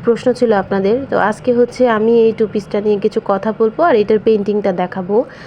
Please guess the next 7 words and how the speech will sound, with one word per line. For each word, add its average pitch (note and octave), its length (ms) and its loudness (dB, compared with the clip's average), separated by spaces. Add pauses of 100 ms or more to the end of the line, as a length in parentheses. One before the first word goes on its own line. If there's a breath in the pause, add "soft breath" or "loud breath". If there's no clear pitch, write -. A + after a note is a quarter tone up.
(280 loud breath)
এটা C4+ 200 -4
হচ্ছে C#4+ 280 -8
আকাশি A#3+ 380 -6
রঙের B3+ 220 2
একটা A#3 540 2
টু A#3+ 100 0
পিস, A#3+ 240 -6